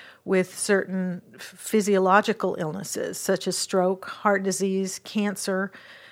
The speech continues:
uh, Parkinson's disease, diabetes, thyroid a-, anemia, and hormonal disorders. So those sorts of things, um,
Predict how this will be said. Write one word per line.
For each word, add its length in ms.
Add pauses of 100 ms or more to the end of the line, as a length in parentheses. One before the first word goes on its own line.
(300)
uh, 420
Parkinson's 680
disease, 580
diabetes, 880 (140)
thyroid 680 (240)
a-, 120 (200)
anemia, 500
and 220
hormonal 520
disorders. 640 (380)
So 200
those 460
sorts 300
of 80
things, 680 (160)
um, 280